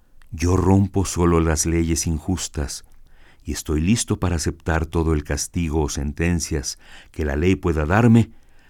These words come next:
por romper las leyes. Así que yo sigo la ley. Yo no rompo la Constitución para nada". Jinnah,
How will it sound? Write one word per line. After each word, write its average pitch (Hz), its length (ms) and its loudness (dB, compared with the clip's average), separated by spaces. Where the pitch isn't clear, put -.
por 92 220 0
romper 82 580 -2
las 82 260 -4
leyes. 69 520 -8
Así 101 280 2
que 104 180 4
yo 107 140 4
sigo 104 460 2
la 95 140 4
ley. 80 420 2
Yo 78 160 -2
no 78 100 0
rompo 95 440 2
la 87 120 0
Constitución 87 960 0
para 80 300 -2
nada". 69 480 -4
Jinnah, 123 680 2